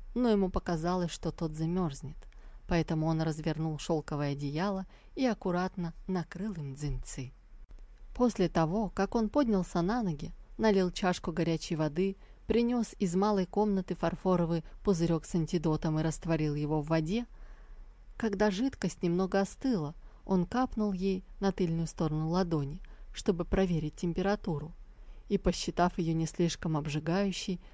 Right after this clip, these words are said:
приподнял Цзиньцы на постели. Теперь тот полулежал у него на груди.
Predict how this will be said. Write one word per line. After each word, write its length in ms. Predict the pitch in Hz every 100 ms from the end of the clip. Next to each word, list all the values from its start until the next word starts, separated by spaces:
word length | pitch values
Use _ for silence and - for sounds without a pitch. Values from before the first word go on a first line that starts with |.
| -
приподнял 600 | - 247 214 175 160 175
Цзиньцы 460 | 147 170 147 - 151
на 100 | 143
постели. 640 | 151 151 - - 143 135 - - - - - -
Теперь 380 | - 190 208 220
тот 320 | - 208 -
полулежал 760 | - 175 175 160 151 165 190 185
у 60 | 160
него 220 | 147 156
на 100 | 151
груди. 520 | 160 165 151 147 139